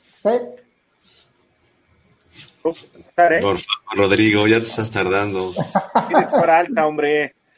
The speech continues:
Speaker 1: ¿Verdad?
Speaker 2: Saludos a Tania.
Speaker 3: Sí, hola, Tania.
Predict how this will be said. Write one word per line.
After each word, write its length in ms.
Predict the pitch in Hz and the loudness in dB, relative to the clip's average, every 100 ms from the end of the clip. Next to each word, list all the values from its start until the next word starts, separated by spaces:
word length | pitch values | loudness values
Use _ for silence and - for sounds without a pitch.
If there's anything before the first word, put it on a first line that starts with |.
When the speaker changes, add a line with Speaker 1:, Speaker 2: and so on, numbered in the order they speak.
| - | -12
Speaker 1:
¿Verdad? 320 | 196 208 190 | 0 4 6
Speaker 2:
Saludos 320 | - 190 190 | 6 6 4
a 60 | 170 | 0
Tania. 500 | - 180 185 185 170 - _ _ _ _ _ | 0 2 2 0 0 -8 _ _ _ _ _
Speaker 3:
Sí, 400 | - 107 113 117 | -8 0 4 6
hola, 240 | 123 131 120 | 6 4 2
Tania. 440 | 117 117 113 113 | 2 4 2 -2